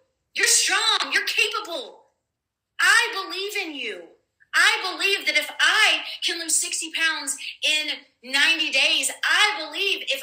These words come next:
I can get stronger in twenty twenty-three than I ever believed possible, I believe that if I can become an entrepreneur after years of being told I would never make more than eighteen thousand dollars in a year,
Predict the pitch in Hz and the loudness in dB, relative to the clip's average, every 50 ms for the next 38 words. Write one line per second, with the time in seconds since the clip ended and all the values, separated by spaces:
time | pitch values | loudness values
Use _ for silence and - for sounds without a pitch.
0 | - - 294 311 359 359 359 - 320 - - - - - - - 294 320 339 320 | -4 0 2 2 2 2 0 -8 -10 -8 -6 -2 -2 -2 -2 -2 -4 -6 -6 -6
1 | 294 277 269 - - - 294 294 285 - - 277 269 269 - - 277 311 320 302 | -8 -8 -8 -10 -10 -8 -10 -8 -8 -8 -10 -10 -16 -14 -14 -8 -4 -4 -4 -4
2 | 311 - - - - - 277 285 285 285 - 269 294 302 320 311 247 254 247 262 | -6 -12 -14 -14 -6 -2 0 0 0 0 0 -2 -2 -4 -6 -8 -10 -12 -10 -8
3 | 294 311 320 311 311 - - - - - - - _ - - 302 320 381 415 - | -6 -6 -4 -4 -4 -6 -8 -10 -10 -18 -20 -16 _ -6 0 2 4 4 4 2
4 | - 311 262 269 262 - - - 311 349 359 320 311 294 302 349 370 392 381 359 | 0 -2 -4 -8 -10 -4 0 2 2 2 2 0 -4 -6 -4 -2 -2 0 0 0
5 | 311 285 277 - - 294 330 359 - 403 311 294 294 294 277 269 254 254 269 285 | -2 -2 -4 0 2 2 2 2 0 -6 -8 -8 -8 -6 -6 -6 -4 -4 -6 -6
6 | - 285 277 - 254 247 262 302 349 339 294 285 285 - - - - 277 294 285 | -6 -10 -10 -12 -10 -10 -10 -8 -4 -4 -4 -4 -4 -8 -10 -2 0 0 0 2
7 | - 285 277 277 - 285 349 370 370 - 302 240 285 277 269 - - 294 302 311 | 0 -2 -4 -2 -2 -2 -2 -2 -2 -4 -4 -4 -6 -6 -6 -6 -6 -4 0 0
8 | 285 262 262 254 220 269 277 277 294 285 277 262 254 254 254 269 269 269 - - | 0 0 0 -4 -2 -2 -2 -2 -2 -2 -4 -4 -4 -6 -8 -8 -8 -4 -4 -6
9 | 269 - - - 254 254 254 240 247 247 247 247 247 247 240 240 240 - 226 233 | -4 -4 -6 -6 -2 -2 -2 -2 -2 -4 -4 -6 -6 -4 -4 -4 -4 -4 -6 -8
10 | 233 233 320 330 339 320 | -10 -4 -2 -2 -2 -2